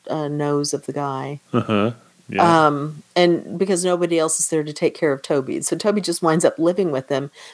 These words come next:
Speaker 1: Well, Toby is hugely important later in kind of, uh, stopping Molly from attacking him.
Speaker 2: Hmm.
Speaker 1: Because Molly loves Toby so much that when Toby gets in the way and is like, "You're gonna have to go through me," even though he's a little terrier,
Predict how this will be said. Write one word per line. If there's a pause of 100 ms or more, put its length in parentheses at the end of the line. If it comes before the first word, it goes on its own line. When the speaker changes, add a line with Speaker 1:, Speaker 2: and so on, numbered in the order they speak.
(120)
Speaker 1:
Well,
Toby
is
hugely
important
later
in
kind
of,
uh, (420)
stopping
Molly
from
attacking
him. (320)
Speaker 2:
Hmm. (680)
Speaker 1:
Because
Molly
loves
Toby
so
much
that
when
Toby
gets
in
the
way
and
is
like,
"You're
gonna
have
to
go
through
me,"
even
though
he's
a
little
terrier,